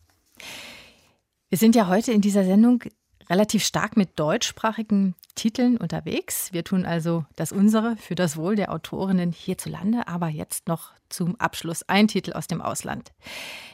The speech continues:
Nancy Springer ist die Autorin. Neunzehnhundertachtundvierzig geboren in New Jersey. Sie schreibt seit gut vier Jahrzehnten für Kinder und Jugendliche. Sie ist eine preisgekrönte Science-Fiction-Autorin. Wir sind beim Stichwort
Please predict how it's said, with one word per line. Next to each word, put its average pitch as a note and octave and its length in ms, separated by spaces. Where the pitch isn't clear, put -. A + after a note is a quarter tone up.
Nancy A3+ 580
Springer D#3+ 640
ist - 180
die - 80
Autorin. - 640
Neunzehnhundertachtundvierzig G3 1500
geboren F#3 540
in E3+ 280
New E3+ 200
Jersey. - 580
Sie - 120
schreibt - 280
seit - 160
gut A#3+ 240
vier G3+ 240
Jahrzehnten F3+ 640
für - 260
Kinder G3+ 520
und D#3+ 100
Jugendliche. A#3+ 520
Sie - 140
ist - 120
eine D#3+ 280
preisgekrönte G3 960
Science-Fiction-Autorin. A#3 1120
Wir E3 100
sind D#3+ 160
beim D#3 320
Stichwort - 460